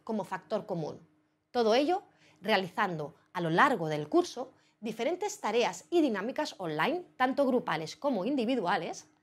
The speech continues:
participando activamente en diferentes comunidades virtuales y redes sociales y, cómo no, aportando tu granito de arena a la construcción colectiva de conocimiento en torno al uso educativo de la narración digital,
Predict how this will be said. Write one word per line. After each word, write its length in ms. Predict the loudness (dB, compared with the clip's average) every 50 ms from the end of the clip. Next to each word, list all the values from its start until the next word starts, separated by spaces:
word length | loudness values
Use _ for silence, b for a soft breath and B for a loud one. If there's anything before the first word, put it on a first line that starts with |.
| b b b b b b b b b b b b b b
participando 680 | 0 0 0 0 -2 -4 -2 2 4 4 4 4 2 2
activamente 560 | 2 4 4 6 6 6 4 0 -2 -4 -4
en 100 | -4 -4
diferentes 480 | -4 -4 -2 -2 -2 0 0 -2 -2
comunidades 600 | -2 -2 0 0 2 2 2 2 2 2 2 0 0
virtuales 580 | -2 -4 -2 -2 -2 -2 -2 -4 -6 -10 -10 -10
y 100 | -4 0
redes 240 | 2 4 4 2 0
sociales 680 | -4 -8 -6 -4 -2 -2 0 -2 -4 -6 -10 -18 -20 _ _ _ _
y, 100 | -14 -8
cómo 260 | -4 -2 0 2 2
no, 260 | 2 2 0 -2 -6 _ _ _ _ -6
aportando 560 | -6 -2 -2 -2 -2 0 0 -2 -2 -2 -6
tu 140 | -6 -4 -2
granito 360 | 0 2 2 2 4 4 4
de 100 | 4 4
arena 380 | 4 2 0 0 -2 -4 -10 _ _ -6
a 80 | -4
la 120 | -4 -4 -4
construcción 480 | -6 -8 -8 -8 -10 -6 -2 -2 0
colectiva 460 | 2 2 0 0 0 -4 -2 0 2 2
de 100 | 2 0
conocimiento 800 | -2 -2 -4 -4 -4 -2 0 0 0 2 2 4 2 2 2 -2 B B B B
en 160 | -6 -6 -2 0
torno 240 | 0 2 4 4
al 100 | 4 4
uso 180 | 2 2 2 0
educativo 480 | 0 2 2 0 -2 0 0 0 0 0
de 80 | 0
la 100 | -2 -2
narración 400 | 0 0 -2 -2 -4 -6 -6 -4
digital, 420 | -4 -4 -6 -6 -12 -12 -12 -12